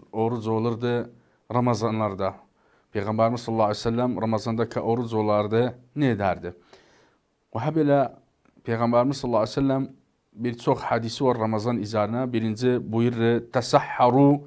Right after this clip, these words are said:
fe inne fis suhuri baraka." Suhurluk yiyiniz, suhurda bereket var. Yani bereket var. Nerede?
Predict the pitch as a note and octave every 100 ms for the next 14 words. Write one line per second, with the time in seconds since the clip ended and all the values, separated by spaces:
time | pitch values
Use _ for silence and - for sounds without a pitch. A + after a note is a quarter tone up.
0 | - - _ _ C3+ B2+ D#3+ C3+ A#2 -
1 | B2+ - A#2+ D3 D#3 D3+ A#2 G2 - -
2 | - _ _ _ _ _ - - - A#2+
3 | C3 B2 B2 C#3 C#3+ D3 - - - _
4 | - - A2+ A#2+ A2+ C#3+ D#3 - A2 A#2+
5 | A#2+ A#2 A#2+ - F#2 - _ _ _ _
6 | _ _ _ _ _ _ - G2 G2+ G2+
7 | G#2+ G#2 A#2+ - A#2+ B2+ C#3 A#2+ F#2+ F2+